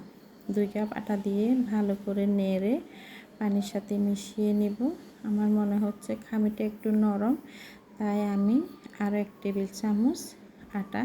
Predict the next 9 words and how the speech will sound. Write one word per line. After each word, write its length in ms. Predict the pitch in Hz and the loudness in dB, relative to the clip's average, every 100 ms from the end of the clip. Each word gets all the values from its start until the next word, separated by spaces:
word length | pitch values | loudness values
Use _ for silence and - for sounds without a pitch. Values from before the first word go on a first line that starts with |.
| 302 - | -4 -12
ছড়িয়ে 420 | - 220 202 180 | -2 2 2 2
দিব। 220 | 175 180 - 180 - - - - - - - | 0 -2 -2 -6 -8 -20 -20 -20 -20 -20 -4
দিয়ে 300 | 214 220 214 | 2 4 4
আরেকটু 460 | 214 208 202 - 208 208 | 2 0 -2 -2 0 2
নেড়ে 360 | 208 202 208 254 320 - - | 2 2 4 2 0 -10 -20
খামিটা 500 | - 214 208 202 208 208 | -6 0 0 0 -2 0
আমি 220 | 202 202 247 277 - - | 2 4 4 2 -10 -6
নামিয়ে 420 | 208 196 202 196 | -2 0 2 2
নিব। 240 | 196 190 | 0 -2